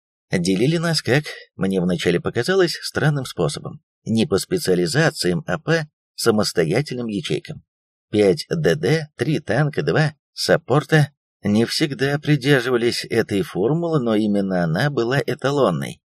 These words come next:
Я вот полутанком считаю с уклоном в нанесение урона,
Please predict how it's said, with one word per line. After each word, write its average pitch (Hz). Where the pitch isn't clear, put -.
Я 120
вот 160
полутанком 123
считаю 104
с -
уклоном 151
в 160
нанесение 151
урона, 90